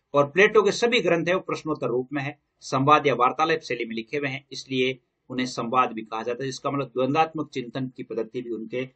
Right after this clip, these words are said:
अध्ययन में शामिल थी। और इस पद्धति के द्वारा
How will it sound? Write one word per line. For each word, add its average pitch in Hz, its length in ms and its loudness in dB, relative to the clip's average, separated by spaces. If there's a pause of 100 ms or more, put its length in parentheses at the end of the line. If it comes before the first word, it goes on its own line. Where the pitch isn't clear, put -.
(240)
अध्ययन 123 300 0
में 123 60 0
शामिल 151 440 -4 (340)
थी। - 280 -10 (460)
और 160 220 2
इस 226 140 0
पद्धति 190 380 0
के 202 140 0
द्वारा 170 440 4